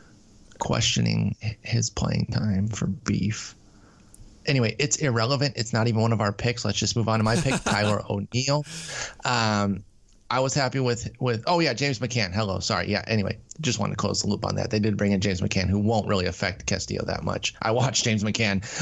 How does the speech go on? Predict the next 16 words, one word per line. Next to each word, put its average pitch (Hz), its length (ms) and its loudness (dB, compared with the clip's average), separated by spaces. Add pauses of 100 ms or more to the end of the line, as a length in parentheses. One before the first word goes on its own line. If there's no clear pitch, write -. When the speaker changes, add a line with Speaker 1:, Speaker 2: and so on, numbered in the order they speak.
(120)
Speaker 1:
for 131 100 0
several 113 360 0
years 104 220 2
in 101 100 2
Detroit. 98 400 0
He's 95 140 0
not, 87 200 2
he's 90 200 0
not 85 180 0
that - 140 -4
good, - 580 -2
Speaker 2:
<laughs> - 40 2
Speaker 1:
um, 87 340 0 (160)
offen-, 120 400 0
offensively 120 540 -2
specifically. 104 640 -6